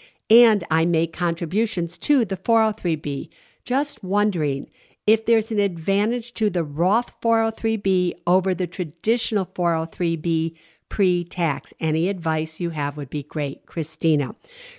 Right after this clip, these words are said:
Christina, as I just answered in the last question, the advantage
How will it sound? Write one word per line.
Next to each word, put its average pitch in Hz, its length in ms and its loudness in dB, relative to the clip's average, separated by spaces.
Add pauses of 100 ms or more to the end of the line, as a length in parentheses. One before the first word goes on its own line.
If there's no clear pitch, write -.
Christina, 214 420 4
as 202 220 0
I 196 100 4
just 220 400 0 (100)
answered 190 600 -2
in 190 280 2
the 185 140 0
last 175 480 0
question, - 760 -2 (760)
the 220 160 4
advantage 220 800 2